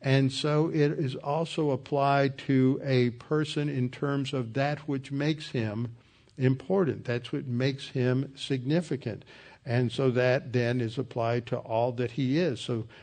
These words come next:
what David is saying, "To the end that all that I am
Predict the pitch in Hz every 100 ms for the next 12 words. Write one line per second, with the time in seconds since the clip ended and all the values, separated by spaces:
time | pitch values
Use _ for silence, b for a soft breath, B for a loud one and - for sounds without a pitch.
0 | B 127 113 120 139 135 123 - 135 131
1 | 131 135 117 135 156 151 165 170 131 123
2 | 120 151 180 175 160 151 139 131 127 107
3 | 110